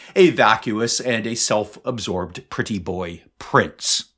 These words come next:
He's dumb as a brick, and Helen knows that right away. But then Helen clinically weighs her options. She realizes that she's a woman trapped inside of the Bronze Age, and so her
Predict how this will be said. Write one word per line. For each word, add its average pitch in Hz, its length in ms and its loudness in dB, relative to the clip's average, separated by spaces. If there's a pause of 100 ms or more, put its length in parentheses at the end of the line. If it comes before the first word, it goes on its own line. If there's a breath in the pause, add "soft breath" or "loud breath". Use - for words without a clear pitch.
(720 soft breath)
He's 156 300 4
dumb 190 240 8
as 185 120 4
a 165 60 2
brick, 104 380 -4 (420 soft breath)
and 123 160 0
Helen 120 320 2
knows 92 240 -2
that 90 220 -4
right 90 180 -10
away. 87 640 -4 (1000 loud breath)
But 143 340 8
then 143 320 2
Helen 160 460 4 (520 loud breath)
clinically 180 760 2
weighs 131 560 2 (140)
her 110 360 0
options. - 800 -4 (540 loud breath)
She - 180 6
realizes 139 800 6
that 120 180 2
she's 117 220 -2
a 123 60 -2
woman 117 340 -2
trapped 123 380 2
inside 110 420 -2
of 95 140 -8
the 110 100 -6
Bronze 175 480 4
Age, 104 320 -4
and 120 180 0
so 120 260 0
her 131 220 -2